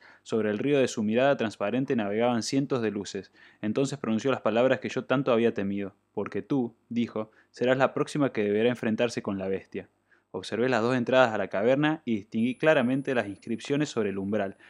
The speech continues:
esculpidas en la piedra. Parecían muy antiguas. "Cronos", decía a la izquierda, "Kairos", la derecha. Cerré los ojos. Tenía grabada a fuego toda la información transmitida por Miguel. Podría buscar las raíces, liberar a los ancestros, enfrentar al dragón,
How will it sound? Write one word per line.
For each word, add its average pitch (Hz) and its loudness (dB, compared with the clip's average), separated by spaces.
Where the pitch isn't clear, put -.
esculpidas 113 0
en 104 -2
la 95 -6
piedra. 98 -2
Parecían 110 -2
muy 135 4
antiguas. 107 -2
"Cronos", 135 0
decía 104 -2
a 107 0
la 110 -2
izquierda, 120 -2
"Kairos", 110 0
la 98 -6
derecha. 95 -6
Cerré 120 -2
los 123 2
ojos. 120 2
Tenía 127 2
grabada 123 6
a 113 2
fuego 135 0
toda 151 6
la 123 2
información 110 -4
transmitida 120 0
por 110 -2
Miguel. 110 -2
Podría 123 2
buscar 135 2
las 117 -4
raíces, 135 0
liberar 117 2
a 135 4
los 113 -2
ancestros, 127 -2
enfrentar 113 -2
al 127 4
dragón, 123 0